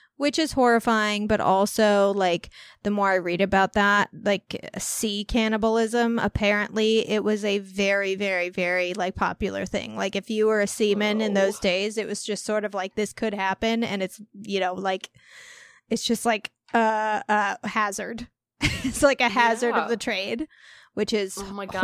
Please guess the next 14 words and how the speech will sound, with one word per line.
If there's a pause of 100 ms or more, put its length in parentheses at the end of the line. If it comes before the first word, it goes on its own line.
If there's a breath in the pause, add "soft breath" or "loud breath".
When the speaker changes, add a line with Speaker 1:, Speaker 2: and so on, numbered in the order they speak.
Speaker 1:
horrible.
Speaker 2:
it's
just
the
only
way
to
survive
at
some
Speaker 1:
Yeah,
I
Speaker 2:
point,
Speaker 1:
mean,